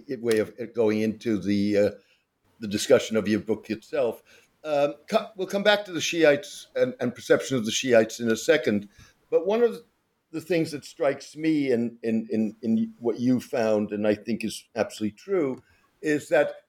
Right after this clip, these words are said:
the Iraqi quest to get reintegrated into the Sunni world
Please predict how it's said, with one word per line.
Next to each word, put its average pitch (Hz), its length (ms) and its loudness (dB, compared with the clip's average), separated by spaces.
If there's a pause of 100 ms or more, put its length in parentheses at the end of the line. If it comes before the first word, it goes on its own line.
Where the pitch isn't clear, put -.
(120)
the 165 80 -8
Iraqi 185 460 2
quest 170 460 0
to 131 60 -20
get 135 300 2
reintegrated 139 800 0
into 117 240 0
the 120 100 0
Sunni 175 380 2
world 107 340 0